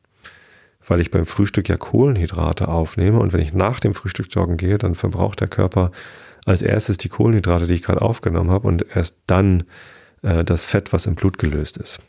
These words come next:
Denn, ähm, beim, beim Joggen braucht der Körper viel Energie und die zieht er sich halt immer aus den am einfachsten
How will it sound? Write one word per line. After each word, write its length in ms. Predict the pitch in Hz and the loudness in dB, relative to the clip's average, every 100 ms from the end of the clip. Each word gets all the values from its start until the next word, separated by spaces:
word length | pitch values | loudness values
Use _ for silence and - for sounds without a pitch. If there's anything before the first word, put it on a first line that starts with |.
| _ _ _ - | _ _ _ -2
Denn, 240 | 82 78 - - - _ - | 0 -2 -8 -20 -20 _ -2
ähm, 360 | 85 80 78 73 - | 2 2 0 -4 -4
beim, 260 | 82 80 82 | -2 0 0
beim 160 | 82 | 0
Joggen 480 | - 95 113 104 120 | 2 2 2 0 -2
braucht 480 | - 87 95 92 - | -10 -6 -2 -2 -2
der 80 | 92 | -2
Körper 360 | - 90 92 | 0 2 0
viel 440 | - - - 92 98 | -2 -6 0 2 2
Energie 480 | 87 80 110 147 - | 2 2 2 2 4
und 320 | 92 90 - - - - - _ _ - | 2 0 -2 -18 -20 -20 -20 _ _ 2
die 340 | 90 90 87 | 4 4 2
zieht 320 | - - - | -2 -4 -2
er 80 | 90 | 0
sich 240 | 90 - | -2 -2
halt 120 | 95 92 | 0 2
immer 240 | 90 - | 2 2
aus 140 | 87 | 0
den 420 | - 85 85 85 - | 0 2 2 0 0
am 220 | 87 - | -2 0
einfachsten 800 | - 92 95 - - 82 80 | 0 0 -2 -4 0 2 2